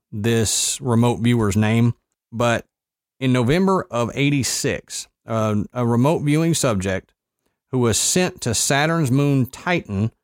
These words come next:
reported seeing a base on Titan's surface. Entering the base, the remote viewer found, to her astonishment, that all the operators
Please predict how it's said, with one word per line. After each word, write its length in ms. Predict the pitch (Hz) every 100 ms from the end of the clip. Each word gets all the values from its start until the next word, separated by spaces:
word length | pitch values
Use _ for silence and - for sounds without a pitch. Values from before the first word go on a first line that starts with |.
| _ -
reported 480 | 117 - 175 170 143
seeing 360 | - 156 147
a 160 | 120 120
base 640 | 110 117 151 117 110 - -
on 220 | 135 123
Titan's 460 | - 107 107 113 -
surface. 540 | 170 156 - 76 - _ _ _ _ _
Entering 440 | 135 147 - 202 226
the 80 |
base, 420 | 208 113 101 101 -
the 140 | 120
remote 340 | 113 127 156
viewer 300 | 143 151 165
found, 520 | 143 - 143 135 127 120
to 140 | 113
her 240 | - 139
astonishment, 720 | 165 - 220 214 156 - 104 - _ _ _ _ -
that 140 | 113 -
all 240 | 127 160
the 140 | 196 -
operators 800 | 147 151 131 113 110 95 95